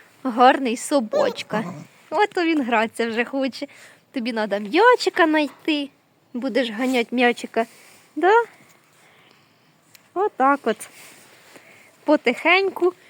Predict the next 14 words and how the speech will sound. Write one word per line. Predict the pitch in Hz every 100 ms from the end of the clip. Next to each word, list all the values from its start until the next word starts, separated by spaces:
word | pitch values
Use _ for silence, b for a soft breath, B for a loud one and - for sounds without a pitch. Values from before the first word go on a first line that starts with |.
| b b -
обживаємося. | 277 247 262 247 233 196 202 208 - 202 214 _ b b b b b b b b -
Так | - 208 -
що | - 294 277 b b b _
слідкуйте | - 262 269 254 - 269 247 233 220
за | 208 226
нами. | 254 285 285 277 269 B B B B B _ - - - _ _ - -
І | 247 262
обов'язково | 247 233 247 247 262 - - 262 247 226
будете | 220 233 269 226
бачити, | 233 190 233 262 285 247 240
як | 240
ось | 240 254
це | - 226
чудо | - 285 254 240